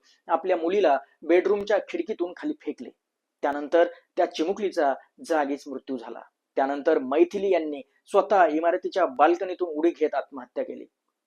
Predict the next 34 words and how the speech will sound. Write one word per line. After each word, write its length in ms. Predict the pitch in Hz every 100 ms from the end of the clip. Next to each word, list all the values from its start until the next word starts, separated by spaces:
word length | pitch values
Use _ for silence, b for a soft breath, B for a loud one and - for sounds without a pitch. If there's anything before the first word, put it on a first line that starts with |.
| -
घटनेमुळे 480 | 131 151 160 160 170
परिसरात 460 | 165 156 160 165 214 -
खळबळ 300 | - 147 156
उडाली 300 | 147 139 135
आहे. 160 | 120 -
इमारतीतील 680 | 139 160 180 196 202 214 175
रहिवाशांमध्ये 800 | 147 160 180 214 202 175 147 131
भीतीचे 420 | - - 180 185
वातावरण 460 | 160 147 147 147
निर्माण 280 | 139 135 131 127
झाले 220 | 120 117
आहे. 160 | 110 - _ _ _ _
पनवेल 360 | 160 151 160 170
शहर 300 | 156 156 156
पोलिसांनी 640 | 156 156 156 156 160 156 135
गुन्हा 260 | 127 151
दाखल 320 | 143 139 165
केला 240 | 147 143 131
आहे. 300 | 107 - - -
शिवाय 400 | - 170 156 139 - _
पुढील 300 | 165 165 185
तपासही 400 | 175 175 175 214
सुरू 220 | 208 208 170
केला 200 | 147 127
आहे. 160 | - - _ _ -
पोलिसांनी 560 | 330 415 208 392 156 123 _ -
इमारतीमधील 680 | 151 190 233 233 185 170 180
लोकांचे 640 | 156 156 196 190 147 131
आणि 240 | 139 156 143
घरातील 380 | - 185 196 180
लोकांचे 560 | 156 160 180 170 139
जबाब 380 | 131 147 160 160
नोंदवले 400 | 147 143 143 139
आहे. 200 | 123 -